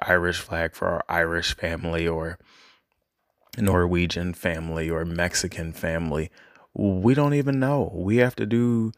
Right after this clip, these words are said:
eighty or ninety different tests just to find out what village we might have come from. But we still don't have the last names. We still don't have any heritage. And the whole go back to Africa thing,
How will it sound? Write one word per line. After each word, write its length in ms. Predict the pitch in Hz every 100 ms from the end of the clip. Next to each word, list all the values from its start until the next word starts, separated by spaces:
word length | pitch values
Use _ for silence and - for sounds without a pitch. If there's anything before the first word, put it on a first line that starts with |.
| _ _ _ -
eighty 320 | 120 127 131
or 100 | 101
ninety 440 | 95 107 110 110
different 500 | 95 101 - 104 -
tests 320 | - 117 98
just 240 | - 101 -
to 80 | 87
find 400 | - 98 92 90
out 180 | 92
what 220 | 90 92 90
village 640 | 87 87 131 156 110 87
we 120 | 82
might 260 | 85 82 -
have 140 | -
come 260 | - - -
from. 440 | - - - - _ _ _ _ _ - _ _ _ _ _ _ _ _ _
But 100 | 92
we 100 | 87
still 200 | 87 104
don't 100 | 104
have 240 | 107 107 104
the 80 | 107
last 320 | 104 107 104
names. 560 | 87 85 85 87 - - - - -
We 120 | -
still 300 | - - 101
don't 180 | 104 101
have 280 | 95 95 92
any 200 | 92 95
heritage. 920 | 92 87 87 85 82 87 85 85 - - _ _ _ _ -
And 460 | - 87 85 82 85
the 200 | - 87
whole 220 | 85 104 104
go 160 | 92
back 220 | 95 98 95
to 200 | - 90
Africa 340 | 95 104 104
thing, 520 | 101 107 110 113 110